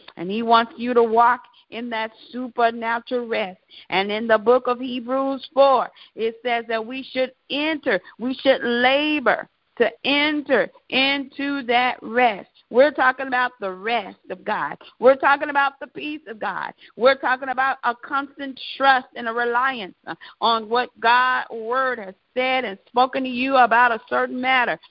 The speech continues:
or a situation. We're talking about you actually walking in faith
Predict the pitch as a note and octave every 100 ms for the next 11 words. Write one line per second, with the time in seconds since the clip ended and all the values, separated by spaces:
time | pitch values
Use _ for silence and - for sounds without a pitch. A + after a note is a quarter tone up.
0 | _ - A#3+ A#3+ C4 B3+ C4 C4 B3 B3
1 | F#3 - - B3 G4 - C#4+ D4+ D4 C#4
2 | C#4+ C4+ C#4 F4 - C#4 D#4 D#4 D4+ C#4+
3 | A3 A#3 C4 D4 - D4 D4 - A#3+ C4+
4 | C#4 C4+ C#4 _ _ C#4 D#4 D#4 C4 F3+